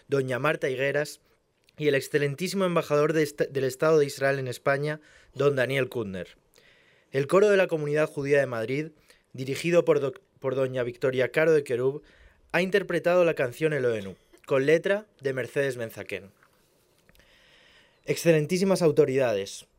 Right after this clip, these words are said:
presente-, presidentes y representantes de instituciones judías, rabino principal de la Comunidad Judía de Madrid y presidente del Consejo Rabínico de España,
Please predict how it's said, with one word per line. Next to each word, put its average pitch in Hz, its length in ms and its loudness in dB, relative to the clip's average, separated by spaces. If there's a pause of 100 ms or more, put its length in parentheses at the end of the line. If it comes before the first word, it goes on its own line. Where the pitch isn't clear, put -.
(220)
presente-, 175 640 0
presidentes 160 680 2
y 143 120 -2
representantes 139 720 0
de 151 60 -2
instituciones 131 580 -6
judías, 113 560 -4 (500)
rabino 165 380 0
principal 170 500 0
de 175 80 0
la 156 100 2
Comunidad 139 400 -2
Judía 143 380 0
de 135 60 -2
Madrid 131 420 -4 (300)
y 135 100 -10
presidente 156 560 0
del 175 140 2
Consejo 156 460 -2
Rabínico 139 480 -2
de 120 60 2
España, 147 520 -2